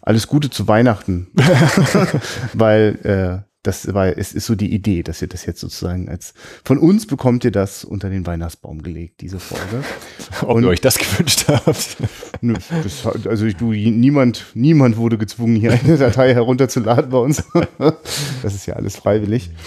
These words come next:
Speaker 1: Und genau, das ist ein, auch ein Startschuss für noch mehr Science Fiction. Lasst euch da mal überraschen, wenn's schon spruchreif wäre, würde ich mehr erzählen. Aber da ist was in Planung. Das könnte sein, dass es da zum neuen Jahr schon was ganz Besonderes gibt, was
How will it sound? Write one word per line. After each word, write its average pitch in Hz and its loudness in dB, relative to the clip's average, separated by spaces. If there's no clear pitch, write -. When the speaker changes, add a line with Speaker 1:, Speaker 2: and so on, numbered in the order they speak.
Speaker 1:
Und 104 2
genau, 127 4
das 87 -4
ist - -6
ein, 101 2
auch - -8
ein 78 0
Startschuss - -4
für - -4
noch - -4
mehr 135 0
Science 120 -2
Fiction. - -2
Lasst 104 -4
euch 117 2
da 120 4
mal 120 4
überraschen, 123 2
wenn's 117 0
schon 127 2
spruchreif 127 0
wäre, 120 2
würde 120 -4
ich - -6
mehr 135 4
erzählen. 165 2
Aber 117 2
da 120 4
ist - -4
was 127 0
in 113 2
Planung. 104 2
Das - -8
könnte 139 0
sein, 107 2
dass 101 0
es 98 -2
da 101 0
zum 98 -6
neuen 110 4
Jahr 101 4
schon 104 -2
was 101 -6
ganz 101 -4
Besonderes 98 -2
gibt, 92 -8
was - -8